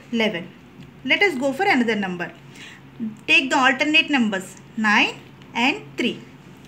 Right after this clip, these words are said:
We have to add nine plus three and zero and one. Zero plus one is one. Nine plus three is twelve. Zero plus one is one.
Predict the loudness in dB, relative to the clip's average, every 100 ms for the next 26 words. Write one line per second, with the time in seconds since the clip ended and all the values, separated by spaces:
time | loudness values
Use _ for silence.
0 | -8 -2 2 4 4 4 4 4 2 2
1 | 0 -4 -4 -6 -6 -10 -18 -18 -2 2
2 | 2 0 -10 -20 -18 -10 0 2 2 2
3 | -2 -4 -8 -4 -4 -4 -8 -4 -4 -4
4 | -10 -18 -12 -4 0 2 0 0 -2 -2
5 | 0 2 2 0 -2 -8 -20 -10 -2 0
6 | -2 -8 -20 -20 -6 2 4 4 0 -2
7 | 2 2 2 0 2 2 2 -2 0 2
8 | 2 0 2 2 2 0 -2 0 -2